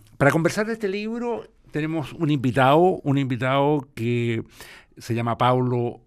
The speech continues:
Valderrama, no es la primera vez que está en Terapia Chilense, es director ejecutivo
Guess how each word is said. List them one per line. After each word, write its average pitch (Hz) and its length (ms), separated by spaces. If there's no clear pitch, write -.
Valderrama, 120 640
no 127 100
es 110 60
la 110 100
primera 107 340
vez 110 180
que 113 100
está 113 480
en 98 140
Terapia 98 500
Chilense, 160 760
es 110 180
director 110 360
ejecutivo 143 760